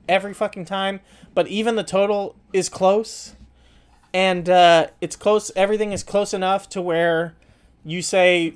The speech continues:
W W E did Crown Jewel and probably made more money off of Crown Jewel than A E W will make for the entire year.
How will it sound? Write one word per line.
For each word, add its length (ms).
W 220
W 260
E 360
did 240
Crown 300
Jewel 280
and 220
probably 240
made 260
more 200
money 280
off 140
of 100
Crown 240
Jewel 220
than 200
A 120
E 80
W 280
will 140
make 200
for 100
the 100
entire 300
year. 440